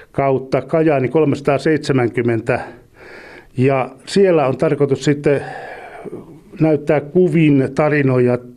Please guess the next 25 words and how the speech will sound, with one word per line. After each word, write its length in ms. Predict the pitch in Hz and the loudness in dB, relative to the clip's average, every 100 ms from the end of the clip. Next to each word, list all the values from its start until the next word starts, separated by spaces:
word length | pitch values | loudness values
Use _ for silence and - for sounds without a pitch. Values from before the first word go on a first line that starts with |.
| - - | -16 -2
teoin 580 | 165 151 127 110 101 92 | 2 2 2 0 -4 -8
se 340 | - 127 120 - | -6 -2 -2 -4
Kajaanin 680 | 147 143 135 127 120 113 - - - - - - - - - - | -2 0 0 0 0 -2 -8 -20 -20 -20 -20 -20 -16 -10 -10 -4
elämä 420 | 156 151 143 135 | 0 0 0 0
ja, 240 | 131 127 - - - - - - | 0 0 -4 -10 -20 -20 -14 -4
ja 200 | 139 - | -2 -2
meno. 500 | - 147 151 123 104 - | 0 2 2 0 -2 -8
Kuinka 260 | - 175 190 | 0 0 2
paljon 300 | 196 180 156 | 0 0 0
sit 240 | - - - | -2 -12 -2
on 160 | 170 | 0
tullut, 480 | 160 165 151 - - - - - - - | 4 2 2 -8 -18 -20 -20 -20 -20 -2
on 140 | 185 | 0
tullut 240 | 175 170 151 | 2 0 2
somen 300 | 196 190 160 | 2 2 0
kautta 340 | 151 143 143 | 0 0 0
sitten 340 | 143 156 151 139 - - - | 0 0 0 -4 -12 -18 -4
näitä 340 | 151 151 156 147 | -2 2 0 0
viestejä 520 | 151 160 151 143 127 | 2 2 2 0 0
hashtagillä 680 | 131 147 147 135 143 127 127 123 - - | 0 -4 -4 -4 -2 0 -2 -4 -16 -10
Kajaani 320 | - 156 139 127 | -2 0 0 0
kolmesataaseitsemänkymmentä 1300 | 147 139 135 147 135 156 147 139 120 110 117 110 113 - - - - | 0 0 0 -2 0 -2 -2 -2 -4 -2 -4 -2 -4 -6 -18 -20 -10
tätä 320 | - 147 151 123 | -4 -2 -2 -4
sivustoa 500 | - 139 123 - 110 | -2 -2 0 -2 0
varten? 280 | 110 104 | -2 -6